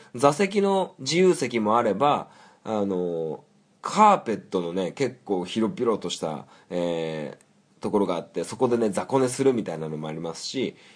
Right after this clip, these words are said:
えー、百円で毛布も借りれますからね。はい。そんな感じでゆったり、えー、過ごせるので、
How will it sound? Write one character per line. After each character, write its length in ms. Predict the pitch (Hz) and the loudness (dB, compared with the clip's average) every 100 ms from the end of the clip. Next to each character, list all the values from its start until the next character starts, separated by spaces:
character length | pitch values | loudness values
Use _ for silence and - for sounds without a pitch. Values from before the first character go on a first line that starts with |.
| - | -4
え 240 | 117 113 | 0 0
ー、 20 | |
百 440 | 113 131 123 - 214 | -2 -4 -6 0 0
円 440 | 214 214 214 214 | 2 0 -2 0
で 380 | 208 202 196 190 | 0 0 0 -2
毛 280 | 165 220 202 | 4 6 6
布 140 | - 98 | 6 -4
も 100 | 82 | -4
借 220 | 95 92 | -2 2
り 40 | |
れ 80 | 95 | 2
ま 140 | 98 | 0
す 80 | 98 | -4
か 100 | - | -8
ら 120 | - | -10
ね。 260 | 73 82 - - - _ | -10 -10 -12 -20 -20 _
は 280 | 98 92 82 | 0 0 0
い。 100 | - _ _ _ _ _ _ 113 | -8 _ _ _ _ _ _ -8
そ 120 | 120 | -2
ん 60 | 113 | 0
な 80 | 107 | 2
感 200 | 110 104 | 2 2
じ 80 | 104 | 2
で 40 | |
ゆ 120 | 101 | 0
っ 40 | 107 | -2
た 240 | - 196 | 2 2
り、 260 | 139 85 - - - | 2 0 -6 -12 -4
え 260 | 95 90 | 0 0
ー、 100 | 90 | -2
過 80 | 107 | 0
ご 120 | 101 | 0
せ 140 | 98 87 | 0 -2
る 120 | 78 | -2
の 140 | 71 | -4
で、 360 | 90 92 73 | -2 0 -2